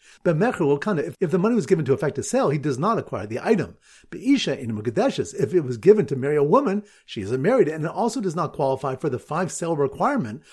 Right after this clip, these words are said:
for Pinion of Ben. It does qualify for giving Truma to a Kohen, although he must return it,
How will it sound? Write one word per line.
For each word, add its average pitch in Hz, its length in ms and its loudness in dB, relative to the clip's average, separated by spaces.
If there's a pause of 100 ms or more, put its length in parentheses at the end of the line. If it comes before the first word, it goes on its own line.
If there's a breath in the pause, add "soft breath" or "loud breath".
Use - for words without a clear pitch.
(140 loud breath)
for - 120 -4
Pinion 107 300 -6
of 120 100 -6
Ben. 214 320 0 (240)
It 156 80 -6
does 220 160 6
qualify 196 380 2
for 143 120 -2
giving 147 320 2
Truma 143 280 -2
to 113 100 -6
a 92 60 -12
Kohen, 202 340 2
although 160 240 0
he 156 80 -2
must 151 200 -4
return 214 300 -2
it, 120 180 -4